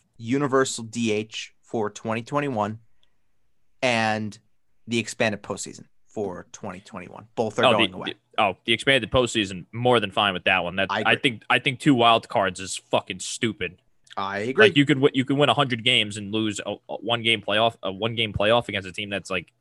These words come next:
Speaker 2: eighty-eight
Speaker 1: Joke.
Speaker 2: and whatever. Like, come on, man.
Speaker 1: Absolute
Speaker 2: Um,
Speaker 1: joke. I agree with you.
Speaker 2: But I think the D H should be universal. I think that's bullshit.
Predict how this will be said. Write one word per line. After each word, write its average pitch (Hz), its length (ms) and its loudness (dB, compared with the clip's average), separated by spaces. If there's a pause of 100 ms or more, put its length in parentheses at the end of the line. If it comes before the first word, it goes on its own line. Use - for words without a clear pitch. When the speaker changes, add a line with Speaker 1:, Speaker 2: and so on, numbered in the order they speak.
Speaker 2:
eighty-eight 117 520 2 (460)
Speaker 1:
Joke. 113 300 0
Speaker 2:
and 95 260 -4
whatever. 101 320 0
Like, 117 220 -2
come 165 160 -4
on, - 120 -14
man. 80 220 -12 (460)
Speaker 1:
Absolute 135 720 2 (100)
Speaker 2:
Um, - 80 -20
Speaker 1:
joke. 98 320 -6
I 110 80 -2
agree 101 200 -8
with 90 120 -16
you. 90 80 -14 (220)
Speaker 2:
But 156 240 8
I 127 100 4
think 143 360 0
the 123 60 -14
D 120 180 4
H 117 140 4
should 107 100 -8
be 110 60 0
universal. 95 480 -2
I 95 100 0
think 101 220 -2
that's 98 200 2
bullshit. 90 480 -6